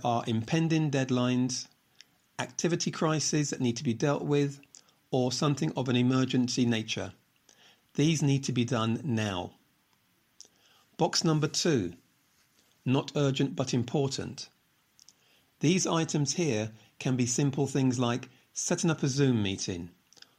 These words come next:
long-term projects that need some input, or simply the need to call family and friends. Items here we need to decide and schedule time to do them.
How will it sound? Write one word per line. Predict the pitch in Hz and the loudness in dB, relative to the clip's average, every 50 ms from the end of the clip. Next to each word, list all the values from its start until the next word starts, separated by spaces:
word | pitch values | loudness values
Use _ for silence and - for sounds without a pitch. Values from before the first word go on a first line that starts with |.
| _ _ - | _ _ 0
long-term | 127 131 147 156 156 - - 165 151 151 143 | 2 2 2 2 2 2 2 2 2 2 2
projects | 139 - - 147 135 151 143 139 - - | 2 0 0 0 2 2 0 0 -2 -4
that | 139 - | -4 -2
need | 131 131 127 123 123 | 2 2 2 2 0
some | - - 123 113 | 0 0 0 -2
input, | 113 - 143 156 147 - 165 156 - - - - _ _ _ _ _ _ _ _ - | 0 0 0 0 0 0 0 0 0 -2 -8 -16 _ _ _ _ _ _ _ _ -4
or | - 127 | -2 -2
simply | 123 - - 180 165 156 - 156 135 131 135 131 - - _ _ - | 0 0 0 0 0 0 0 0 2 2 0 -2 -6 -14 _ _ -2
the | - 123 | 0 2
need | 131 131 131 131 | 4 4 2 2
to | - - | -2 -6
call | - - 143 127 123 | -2 -2 -2 0 -2
family | 123 - 139 123 117 117 113 110 | -2 -2 -2 0 0 0 0 0
and | 110 110 | -2 -4
friends. | 107 - 104 98 92 90 87 90 - - - _ _ _ _ _ _ _ _ _ _ _ _ - - _ _ _ _ _ _ _ _ _ _ - | -4 -4 -4 -4 -4 -6 -6 -8 -10 -10 -12 _ _ _ _ _ _ _ _ _ _ _ _ -20 -20 _ _ _ _ _ _ _ _ _ _ -2
Items | - 151 170 175 170 - 175 165 156 - | 0 0 2 2 2 2 2 2 2 0
here | - 175 160 135 113 107 107 107 - - _ _ _ _ - | 0 0 0 0 0 -2 -4 -6 -10 -20 _ _ _ _ -2
we | - 131 | 0 2
need | 131 127 | 2 2
to | 131 - | 0 -2
decide | 123 - 113 - - - 175 156 131 117 110 117 117 - - - _ _ - | -4 -2 -2 -2 0 0 0 2 2 0 0 -2 -4 -6 -10 -14 _ _ -6
and | 110 107 | -4 -4
schedule | 101 - - - 143 127 - - 131 | -4 -4 -4 -2 -4 -2 -2 -2 -2
time | 123 127 - 131 120 120 | -2 -2 -2 -2 -2 -2
to | 117 - | -2 -2
do | 117 120 117 110 104 | -2 0 0 0 0
them. | 101 95 87 90 87 | -2 -4 -6 -6 -10